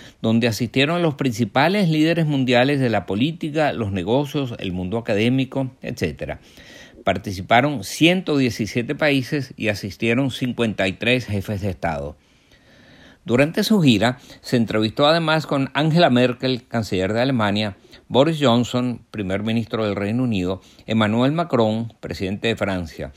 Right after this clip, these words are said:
En España no lo recibió el presidente Sánchez, pero fue recibido por la ministra de Relaciones Exteriores.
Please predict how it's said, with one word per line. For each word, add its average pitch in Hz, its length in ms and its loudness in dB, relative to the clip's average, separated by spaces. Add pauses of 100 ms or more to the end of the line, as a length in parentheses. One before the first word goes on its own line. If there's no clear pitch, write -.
(800)
En 95 160 -4
España 151 640 2
no 113 280 2
lo 202 160 2
recibió 107 340 0
el 107 80 2
presidente 113 520 -4
Sánchez, 117 520 -2 (300)
pero 104 180 2
fue 127 140 2
recibido 165 560 2
por 113 160 -4
la 107 100 2
ministra 165 460 -2
de 165 60 2
Relaciones 117 460 -2
Exteriores. 92 720 -4